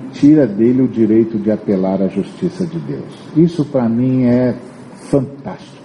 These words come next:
é um princípio fantástico. Um sujeito que tem culpa no cartório como o Davi pode arrogar inocência em outras situações e tem o mesmo direito que todo mundo tem de apelar pra Deus.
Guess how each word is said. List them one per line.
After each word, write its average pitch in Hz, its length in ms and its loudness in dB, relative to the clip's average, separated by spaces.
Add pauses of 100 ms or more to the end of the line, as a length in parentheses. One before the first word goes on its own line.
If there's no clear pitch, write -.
(100)
é 95 80 -6
um 120 80 -4
princípio 117 680 -2
fantástico. - 600 -8 (1600)
Um 151 120 4
sujeito 143 720 2
que 143 100 0
tem 135 260 -2
culpa 160 400 0
no 139 120 -2
cartório 110 500 -2
como 113 240 0
o 110 60 2
Davi 98 520 2 (600)
pode 170 480 2
arrogar 139 760 0
inocência 131 1000 -2
em 110 220 0
outras 120 380 0
situações 131 1080 0
e 135 80 2
tem 127 240 0
o 123 60 2
mesmo 131 580 4
direito 113 580 2
que 113 140 -4
todo 127 360 0
mundo 117 320 2 (140)
tem 113 160 0
de 113 100 0
apelar 101 400 -2
pra 98 180 -4
Deus. 71 260 -8